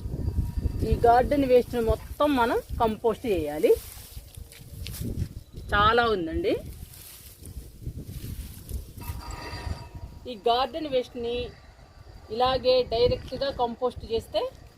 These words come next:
మూడు నెలలు పడుతుందండి టైము, చాలా లేట్ అవుతుంది.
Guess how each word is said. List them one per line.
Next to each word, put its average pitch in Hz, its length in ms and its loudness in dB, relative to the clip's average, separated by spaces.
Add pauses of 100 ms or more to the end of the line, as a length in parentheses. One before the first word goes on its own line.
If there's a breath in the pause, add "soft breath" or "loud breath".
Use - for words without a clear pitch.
(160)
మూడు 262 260 0
నెలలు 269 340 4
పడుతుందండి 202 800 -2
టైము, 202 400 -2 (1160)
చాలా 233 220 2
లేట్ 247 300 0
అవుతుంది. 196 500 0